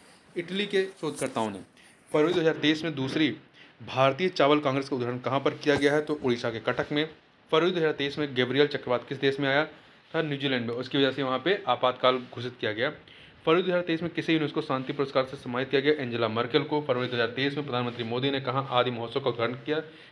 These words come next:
नई दिल्ली में। दो हज़ार तेईस में अंतरिक्ष मिशन पर जाने वाली पहली सऊदी अरब की महिला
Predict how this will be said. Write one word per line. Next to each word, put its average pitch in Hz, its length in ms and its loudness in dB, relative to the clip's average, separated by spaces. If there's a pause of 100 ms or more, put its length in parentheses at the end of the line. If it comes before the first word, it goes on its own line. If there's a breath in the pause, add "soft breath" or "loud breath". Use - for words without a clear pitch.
(120)
नई 143 100 0
दिल्ली 156 280 0
में। 104 140 -10 (1600 soft breath)
दो 147 80 2
हज़ार 151 120 4
तेईस 160 340 4
में 180 80 -4
अंतरिक्ष 156 340 -4
मिशन 147 200 -4
पर 143 140 0
जाने 127 240 0
वाली 139 160 4
पहली 139 320 2
सऊदी 139 280 0
अरब 127 220 0
की 135 80 -4
महिला 120 420 2